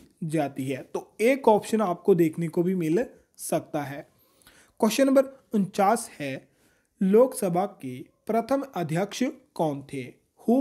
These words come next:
was the first speaker of लोकसभा? सही आंसर क्या रहेगा? ऑप्शन नंबर ए इसका सही आंसर रहेगा, जीबी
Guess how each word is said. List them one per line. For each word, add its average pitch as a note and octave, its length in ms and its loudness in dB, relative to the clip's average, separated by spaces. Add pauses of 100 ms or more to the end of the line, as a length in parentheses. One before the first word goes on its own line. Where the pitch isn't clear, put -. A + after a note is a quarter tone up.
was D3 320 -6
the F3 180 -6 (100)
first - 360 2 (160)
speaker - 580 -2 (160)
of G3 260 0
लोकसभा? F3 1200 -2 (340)
सही - 180 -2
आंसर G#3 260 -2
क्या E3 220 -4
रहेगा? C#3+ 420 -6 (3000)
ऑप्शन G#3 380 2
नंबर F#3 320 0 (220)
ए F#3 100 6 (100)
इसका F#3 280 0
सही F3 220 -4
आंसर D3+ 240 -4
रहेगा, C#3+ 500 -8 (420)
जीबी F#3 540 0